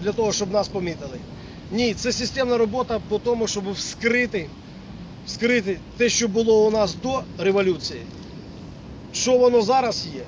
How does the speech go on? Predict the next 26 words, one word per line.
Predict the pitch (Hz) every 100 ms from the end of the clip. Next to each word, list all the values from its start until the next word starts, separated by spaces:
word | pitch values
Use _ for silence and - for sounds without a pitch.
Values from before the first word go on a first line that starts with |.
| -
що | 220
ці | - 247
люди | 240 247 226
навіть | 226 208 190
не | 220
притягнуті, | - 226 269 262 233 233 220
що | 214
ці | - 240
люди | 214 247 226 233
продовжують | 208 196 208 240 202 233
знаходитися | 233 202 196 226 214 202 214
у |
нас | 202 202
на | 196
теренах | 196 214 226 -
Чернігівської | 190 220 208 226
області. | 196 196 - - - -
І | 220
завдання | 202 220 247 269
було | 233 240 208
дуже | 233 208
просте, | - 214 185 147 - - - - - - - - - - -
щоб | 226 196
Михайлик | 240 - 233 220 233 - - - - - - - - -
своїми | - 233 247 247
статками, | 220 - 233 - 233 220